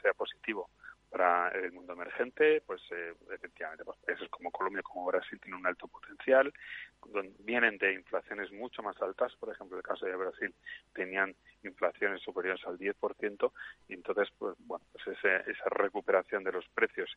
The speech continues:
y ya unos tipos de interés tan altos, eh, sitúan en un alto potencial. Ahora lo que nos falta es alcanzar algo más de estabilidad política y que China, por ejemplo, se,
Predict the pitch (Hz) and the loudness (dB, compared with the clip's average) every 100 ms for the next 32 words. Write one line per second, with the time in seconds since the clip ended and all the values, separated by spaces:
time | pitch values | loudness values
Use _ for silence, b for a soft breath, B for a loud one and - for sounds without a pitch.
0 | - 101 101 107 101 - - 110 104 98 | -6 2 4 4 -2 -10 -6 -4 -4 -8
1 | 92 95 90 - 95 98 104 - 123 - | -6 -4 -4 0 0 2 -2 -2 -4 -6
2 | B B B B 101 90 - - - 101 | B B B B -2 -2 -4 -10 -4 0
3 | 101 90 90 - - 98 - - - - | 0 -2 -12 -6 -2 -2 -4 -8 -10 -16
4 | - 98 - _ B B B - 90 87 | -2 0 0 _ B B B -2 -2 -2
5 | 87 90 85 95 92 92 90 - 87 - | -4 -6 -6 -4 -4 -4 -8 -10 -10 -4
6 | 92 87 85 87 87 85 - 85 85 82 | -2 -2 -2 -6 -6 -6 -2 -2 -2 -6
7 | - 95 127 135 - 143 _ _ B B | -4 -6 -6 0 2 2 _ _ B B
8 | _ - - 90 85 85 90 90 _ - | _ -8 2 4 4 0 -2 -8 _ -4
9 | - 104 85 90 - - - - | 0 0 -2 -8 -12 -18 -12 -4